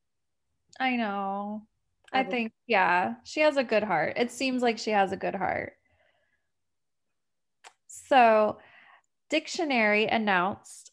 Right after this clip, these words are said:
Speaker 1: that they have officially added the term second gentleman. So it's an official term of the English language.
Speaker 2: Nice. And why is that?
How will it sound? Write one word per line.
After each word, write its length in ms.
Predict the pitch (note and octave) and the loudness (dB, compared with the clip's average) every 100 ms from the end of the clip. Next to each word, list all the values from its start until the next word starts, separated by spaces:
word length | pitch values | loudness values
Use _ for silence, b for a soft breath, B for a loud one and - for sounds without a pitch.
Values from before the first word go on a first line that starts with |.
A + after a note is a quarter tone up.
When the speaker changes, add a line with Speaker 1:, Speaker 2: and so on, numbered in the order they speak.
| - | -10
Speaker 1:
that 340 | A3 A3 G#3+ | -2 0 0
they 140 | A3+ A3+ | -2 0
have 200 | A#3 A3 | 0 0
officially 600 | G#3+ B3 B3+ D4 D4+ - | -2 -2 -4 -4 -4 0
added 400 | G#3+ G#3 G#3 G#3 | 2 4 2 0
the 60 | G#3 | -6
term 500 | - G3+ F#3+ F#3 G3+ | -8 -4 -2 -4 -8
second 640 | - A#3 A3+ B3+ A3+ G#3+ | -6 -6 -4 -6 -8 -8
gentleman. 680 | - A#3 A3 F#3+ A#2 G3+ B3 - | 0 0 0 -4 -6 -6 -10 -14
So 220 | - A3+ | -8 -4
it's 160 | A3 A3+ | -4 -4
an 80 | A3 | -6
official 920 | G#3+ - - C#4 C#4+ D4 C#4+ C#4+ C#4+ | -6 -4 2 2 4 4 4 2 -2
term 380 | - C4+ A#3+ A#3 | -4 0 2 2
of 100 | G#3+ | 0
the 140 | G3+ - | -2 -4
English 480 | A3 A3 A#3 - | -4 -4 -4 -6
language. 840 | G#3 G#3+ G3 G3 - B3 - - - _ _ _ _ _ _ _ _ _ - | -6 -4 -4 -6 -6 -10 -18 -20 -20 _ _ _ _ _ _ _ _ _ -16
Speaker 2:
Nice. 960 | F#3+ F#3 F3+ E3+ E3+ E3 E3 - - - | -12 -10 -12 -10 -10 -10 -14 -16 -20 -10
And 200 | G3 F#3+ | -8 -4
why 180 | F#3 G3 | -2 -2
is 160 | G#3+ G3 | -2 -2
that? 440 | B3 A#3 F3+ - | -2 -2 -6 -10